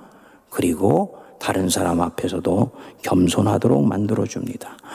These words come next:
원수까지도 사랑하는 마음을 갖게 해줍니다.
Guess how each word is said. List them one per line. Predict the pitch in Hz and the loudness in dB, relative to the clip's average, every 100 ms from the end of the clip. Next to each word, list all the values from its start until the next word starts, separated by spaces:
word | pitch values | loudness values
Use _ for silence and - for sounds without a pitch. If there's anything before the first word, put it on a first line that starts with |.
| - - | -16 0
원수까지도 | 90 95 92 98 - 95 - 131 180 | 2 2 2 0 0 -2 0 4 4
사랑하는 | - - 190 180 175 180 | 2 0 2 2 2 0
마음을 | 170 156 170 185 | 0 2 4 2
갖게 | - 127 - 135 120 | 2 -2 0 0 0
해줍니다. | 123 - - - - | 0 -2 -2 -6 -10